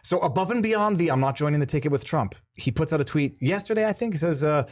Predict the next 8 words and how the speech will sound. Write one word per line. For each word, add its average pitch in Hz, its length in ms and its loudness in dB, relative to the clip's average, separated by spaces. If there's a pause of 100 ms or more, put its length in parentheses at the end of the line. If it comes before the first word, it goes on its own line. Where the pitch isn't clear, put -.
(520)
"On 165 160 2
the 156 60 0
border 160 240 2
crisis, - 440 -8
we 120 100 2
have 139 180 2
to 131 60 -4
treat 139 400 -2